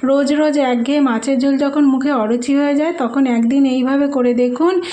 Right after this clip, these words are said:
কাতলা মাছের ভাপা রেসিপি। আমি মিলি মজুমদার আবারও হাজির হয়ে গেলাম নতুন একটি রান্না নিয়ে আমার মায়ের ছোঁয়া কুকিং চ্যানেলে। আশা করি আপনারা খুব ভালো আছেন, আমিও ভালো আছি। চলুন সরাসরি রান্নাঘরে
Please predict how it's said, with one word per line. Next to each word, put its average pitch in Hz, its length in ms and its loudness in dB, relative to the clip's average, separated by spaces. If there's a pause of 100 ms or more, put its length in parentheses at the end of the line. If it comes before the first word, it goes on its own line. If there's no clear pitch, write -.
(180)
কাতলা 247 360 -2
মাছের 277 340 0
ভাপা 214 360 -2
রেসিপি। 202 500 -4 (380)
আমি 269 280 2
মিলি 294 280 4
মজুমদার 294 540 4 (100)
আবারও 247 240 0
হাজির 262 360 0
হয়ে 269 160 2
গেলাম 277 240 2 (100)
নতুন 269 240 0
একটি 269 260 -2
রান্না 247 380 2
নিয়ে 285 200 2
আমার 240 300 0
মায়ের 233 380 0
ছোঁয়া 285 260 -2
কুকিং 277 320 2
চ্যানেলে। 285 360 2
আশা 254 260 -4
করি 254 200 -2 (100)
আপনারা 254 260 -2
খুব 254 280 -2
ভালো 277 260 0 (120)
আছেন, 349 320 -2
আমিও 208 360 -2
ভালো 196 300 -4
আছি। 202 340 -6 (340)
চলুন 277 340 0
সরাসরি 269 600 -2 (140)
রান্নাঘরে 214 440 -2